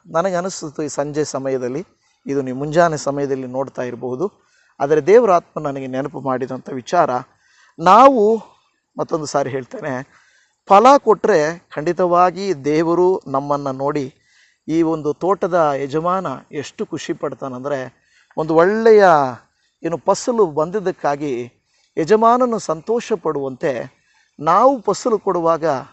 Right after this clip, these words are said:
ನಾವು ಫಲ ಕೊಡುವಾಗ ನಮ್ಮ ತಂದೆ ದೇವರು ನಮ್ಮನ್ನ ನೋಡಿ ತುಂಬ, ತುಂಬ ಸಂತೋಷ ಪಡುವಂಥವನಾಗಿದ್ದಾನೆ.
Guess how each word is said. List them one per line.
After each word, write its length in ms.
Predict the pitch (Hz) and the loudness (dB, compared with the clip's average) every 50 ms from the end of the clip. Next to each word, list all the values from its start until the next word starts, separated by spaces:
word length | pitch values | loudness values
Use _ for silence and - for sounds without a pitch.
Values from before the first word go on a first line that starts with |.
| _ _ _ 156 | _ _ _ -4
ನಾವು 280 | 156 160 180 208 196 | -2 0 0 0 -2
ಫಲ 300 | - - 160 160 196 220 | -2 -2 -2 0 0 -2
ಕೊಡುವಾಗ 500 | 214 - 175 151 147 139 139 127 127 151 147 131 117 - _ _ _ _ _ _ _ _ _ | -2 -4 -6 -6 -4 -4 -4 -4 -2 -2 -4 -4 -4 -8 _ _ _ _ _ _ _ _ _
ನಮ್ಮ 160 | 139 143 147 143 | -8 -6 -6 -4
ತಂದೆ 380 | - - 196 214 226 233 180 | -2 -2 -2 0 2 0 2
ದೇವರು 360 | 175 175 175 160 160 151 156 | 2 0 0 -2 -4 -4 -4
ನಮ್ಮನ್ನ 360 | 147 147 139 135 139 135 135 131 | -6 -6 -8 -8 -8 -10 -10 -10
ನೋಡಿ 480 | 131 139 151 160 147 139 131 - - _ | -6 -4 -4 -4 -2 -4 -8 -10 -12 _
ತುಂಬ, 360 | _ - 190 208 226 220 214 185 | _ -10 -10 -8 -6 -4 -4 -4
ತುಂಬ 300 | - - 156 139 139 143 139 123 - _ _ _ _ _ _ | -4 -6 -10 -4 -2 -2 -2 -2 -4 _ _ _ _ _ _
ಸಂತೋಷ 500 | - - 156 143 127 - 170 151 - - | -6 -4 -4 -4 -4 -4 -6 -6 -6 -6
ಪಡುವಂಥವನಾಗಿದ್ದಾನೆ. 1080 | 143 135 147 131 131 127 127 113 - 123 123 120 113 113 117 127 120 - 120 113 117 - | -8 -6 -6 -6 -6 -6 -8 -8 -10 -12 -10 -10 -12 -12 -14 -14 -12 -12 -12 -12 -12 -14